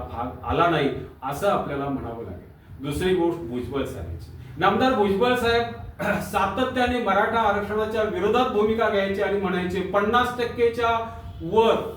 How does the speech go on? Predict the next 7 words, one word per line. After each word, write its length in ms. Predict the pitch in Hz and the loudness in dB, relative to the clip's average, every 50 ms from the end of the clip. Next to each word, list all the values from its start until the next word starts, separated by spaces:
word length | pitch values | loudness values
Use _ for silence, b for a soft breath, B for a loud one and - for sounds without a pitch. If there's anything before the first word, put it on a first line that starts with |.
| B B B B B B B B B - | B B B B B B B B B -2
त्यांना 260 | 208 202 196 220 226 226 | 0 2 2 4 2 0
काय 420 | 220 - 196 190 214 240 240 233 | 0 2 4 4 6 6 6 4
द्यायचं 420 | 226 220 214 214 208 220 220 214 | 4 4 4 2 2 0 0 -2
ते 100 | 226 220 | -2 -2
सगळं 320 | - - 208 202 202 208 214 | 0 2 2 4 6 6 6
आरक्षण 420 | 202 185 - - - - 147 139 | 6 6 2 0 -4 -4 -4 -4
द्या, 160 | 131 - - | -4 -6 -6